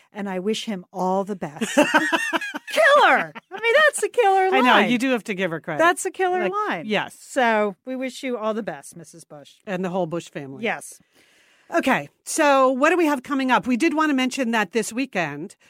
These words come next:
Speaker 2: we are, uh, appearing at the L A Times Festival of Books. I say we, it's, it's me plus you, me on my other show, plus you as a guest on my other show.
Speaker 1: Yes.
Speaker 2: So Safe for Work, which is the workplace advice show that I do, uh,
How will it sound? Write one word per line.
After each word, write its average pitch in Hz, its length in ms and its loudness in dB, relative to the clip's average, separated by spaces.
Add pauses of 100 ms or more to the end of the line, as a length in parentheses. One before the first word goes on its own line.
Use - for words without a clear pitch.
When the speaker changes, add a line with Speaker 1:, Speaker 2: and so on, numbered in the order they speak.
(120)
Speaker 2:
we 226 340 -2
are, 190 680 0 (160)
uh, 180 320 0
appearing 226 520 -2
at 202 120 -2
the 214 100 -2
L 202 140 -2
A 196 80 -2
Times 190 320 -6
Festival 185 420 -6
of 165 140 -8
Books. 160 340 -6
I 220 80 -4
say 247 240 0
we, 214 460 0
it's, 202 200 -10 (200)
it's 254 180 -4
me 254 220 0
plus 233 340 -2
you, 185 460 -4 (100)
me 254 220 0
on 226 160 0
my 220 160 0
other 214 200 0
show, 180 460 -2 (160)
plus 214 240 -2
you 220 160 -4
as 185 100 -4
a 190 60 -6
guest 190 340 -2
on 165 100 -8
my 151 160 -10
other 147 180 -16
show. - 220 -20
Speaker 1:
Yes. 202 380 -4
Speaker 2:
So 220 220 -2
Safe 254 300 -2
for 302 120 -8
Work, 214 320 -2
which - 160 -10
is 208 140 -8
the 214 100 -8
workplace 202 460 -6
advice 190 280 -4
show 190 280 -6
that 180 160 -6
I 180 120 -2
do, 180 460 -4 (360)
uh, 180 420 0